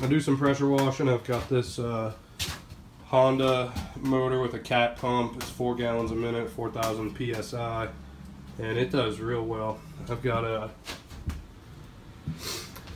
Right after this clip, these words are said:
have this surface cleaner here. It's a B E twenty inch.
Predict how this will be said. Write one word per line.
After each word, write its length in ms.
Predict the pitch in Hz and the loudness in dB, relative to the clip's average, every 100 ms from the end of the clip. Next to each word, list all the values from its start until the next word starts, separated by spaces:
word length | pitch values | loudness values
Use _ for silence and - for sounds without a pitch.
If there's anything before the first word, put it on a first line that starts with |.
| - | -2
have 160 | 131 113 | 0 2
this 240 | 113 - - - - - | 0 0 -10 -16 -16 -8
surface 400 | - 135 123 120 | 2 2 2 0
cleaner 400 | - 127 123 123 | 2 2 4 4
here. 340 | 127 123 120 - - - | 4 4 2 -4 -14 -14
It's 100 | - | -6
a 240 | 117 110 104 - - - - - - - - - | -4 -4 -6 -12 -16 -16 -16 -18 -18 -16 -10 -2
B 200 | 113 123 | 2 4
E 340 | 120 120 120 117 | 4 4 4 4
twenty 440 | - 123 120 120 | 4 4 6 4
inch. 380 | 113 117 104 | 4 2 0